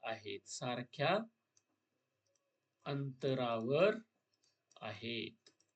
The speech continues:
असं मानलं जातं. काय म्हणलं जातं? सारख्या अंतरावरती आहेत किंवा सरासरी सारख्याच अंतरावरती ते आपल्याला बघायला मिळतील. आणि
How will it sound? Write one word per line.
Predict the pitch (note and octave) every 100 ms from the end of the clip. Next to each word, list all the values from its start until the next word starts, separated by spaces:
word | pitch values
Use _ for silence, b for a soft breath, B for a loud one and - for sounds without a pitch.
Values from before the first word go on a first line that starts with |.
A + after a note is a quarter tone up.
| _ _ _ _ _ _ _ _ _ -
असं | C3 F3
मानलं | F3 D#3 C3+ A#2+ A2+
जातं. | G#2+ -
काय | A2 D3
म्हणलं | E3 E3+ F3
जातं? | F3 B3+ - B B
सारख्या | - D#3+ D3+ D3 F3+ G3 -
अंतरावरती | D#3 - D3 D3 D3 C#3+ D#3+
आहेत | G#3 -
किंवा | E3
सरासरी | E3 E3 D3+ E3 E3+ F#3+
सारख्याच | F#3+ D3+ C#3 D#3+ E3
अंतरावरती | D3+ C#3 C#3+ C#3+ C#3+ -
ते | -
आपल्याला | C#3 C3 C3+ G#3
बघायला | C4 G#3+ E3
मिळतील. | C#3 A#2 A#2 A2 B B B B
आणि | E3+ G#3+ A3